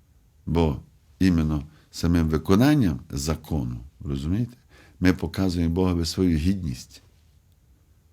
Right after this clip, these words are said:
А для народу, в яким ми живемо, ми показуємо свою порядність. Бо спасаємося ми не ділами закону перед Богом, а тим, що показуємо Богові послух.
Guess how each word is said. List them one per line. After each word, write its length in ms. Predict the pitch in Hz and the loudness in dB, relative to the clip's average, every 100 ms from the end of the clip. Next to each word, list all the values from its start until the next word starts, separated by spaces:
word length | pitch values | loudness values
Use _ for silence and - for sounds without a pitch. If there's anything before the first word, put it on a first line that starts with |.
| _ _ _ _ _ _ _ _ _ _ _ _ _ _ _ _ | _ _ _ _ _ _ _ _ _ _ _ _ _ _ _ _
А 200 | 80 82 | -2 0
для 220 | 80 85 | 2 4
народу, 400 | 87 101 165 175 | 4 4 4 2
в 60 | 101 | 0
яким 240 | 90 92 | 0 2
ми 120 | 85 80 | 2 2
живемо, 360 | 80 76 64 | 0 -2 0
ми 100 | 90 | -2
показуємо 480 | 92 - 120 107 160 | -2 0 0 2 0
свою 300 | - 95 82 | 0 0 0
порядність. 760 | 87 80 71 64 65 62 - _ _ _ _ _ _ _ _ _ _ _ _ _ _ _ _ _ | 0 -2 -2 -4 -8 -10 -16 _ _ _ _ _ _ _ _ _ _ _ _ _ _ _ _ _
Бо 140 | - 95 | 2 2
спасаємося 760 | - 92 - 117 127 - 95 | 2 2 2 4 2 2 2
ми 240 | 101 104 87 - | 2 2 -2 0
не 120 | 95 | 2
ділами 460 | 87 92 107 110 98 | 4 2 2 0 0
закону 440 | 87 80 85 80 | 0 0 0 0
перед 280 | 76 80 80 | -2 -2 -2
Богом, 320 | 80 73 60 64 - _ _ _ _ _ _ _ _ | -2 -4 -6 -10 -18 _ _ _ _ _ _ _ _
а 140 | 82 82 | -4 -4
тим, 280 | - 95 | 2 2
що 200 | 101 87 | 2 -2
показуємо 540 | 78 78 87 80 82 80 | -4 -2 -2 0 0 0
Богові 340 | 80 78 76 71 | 0 -2 -4 -6
послух. 600 | - 76 - - - - | -6 -6 -6 -14 -16 -18